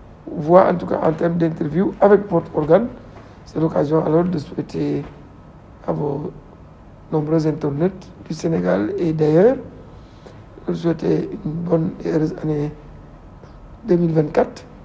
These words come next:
une année, euh, apaisée,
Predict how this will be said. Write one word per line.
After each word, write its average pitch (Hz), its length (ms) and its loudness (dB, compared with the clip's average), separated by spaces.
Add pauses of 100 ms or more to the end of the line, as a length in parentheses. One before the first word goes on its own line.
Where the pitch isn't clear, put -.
(1080)
une - 200 -6
année, 160 440 4 (1120)
euh, - 60 -10 (220)
apaisée, 175 520 2